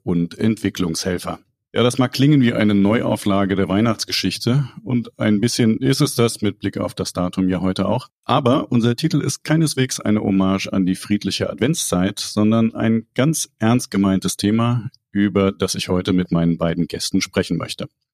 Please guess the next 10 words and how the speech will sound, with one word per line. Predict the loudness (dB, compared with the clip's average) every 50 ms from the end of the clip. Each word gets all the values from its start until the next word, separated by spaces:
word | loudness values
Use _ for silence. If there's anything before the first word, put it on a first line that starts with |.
| _ _ -6
Und | -4 0
beide | 2 2 4 2 2
stelle | 2 2 2 2
ich | 2 0
euch | 0 0 0 0
gern | -2 -2 0 0 0 0
ganz | 0 -4 -4 -2
kurz | -2 -2 -2 -2 0
vor. | -2 -2 -2 -2 -4 _ _ _ _ _ _ _ -4
Mein | 0 2 2 2 2 0